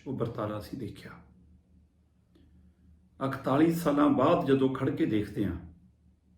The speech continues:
ਤਾਂ ਇੱਕ ਵਾਰ ਸਵਾਲ ਫਿਰ ਖੜਾ ਹੈ ਕਿ ਲੋਕਤੰਤਰ ਦੀ ਦੁਹਾਈ ਵਾਲੇ ਮੁਲਕ ਦੇ ਵਿੱਚ ਇਨਸਾਫ ਕਿੱਥੇ ਹੈ? ਦੇਸ਼ ਦੀ ਪ੍ਰਧਾਨ ਮੰਤਰੀ ਦਾ ਕਤਲ ਹੁੰਦਾ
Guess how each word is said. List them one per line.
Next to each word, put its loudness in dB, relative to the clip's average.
ਤਾਂ -2
ਇੱਕ -6
ਵਾਰ -2
ਸਵਾਲ -4
ਫਿਰ 2
ਖੜਾ -10
ਹੈ -16
ਕਿ -6
ਲੋਕਤੰਤਰ 0
ਦੀ -4
ਦੁਹਾਈ -2
ਵਾਲੇ 0
ਮੁਲਕ -4
ਦੇ -4
ਵਿੱਚ -6
ਇਨਸਾਫ -8
ਕਿੱਥੇ -14
ਹੈ? -20
ਦੇਸ਼ -8
ਦੀ -6
ਪ੍ਰਧਾਨ -4
ਮੰਤਰੀ -4
ਦਾ -4
ਕਤਲ -4
ਹੁੰਦਾ -2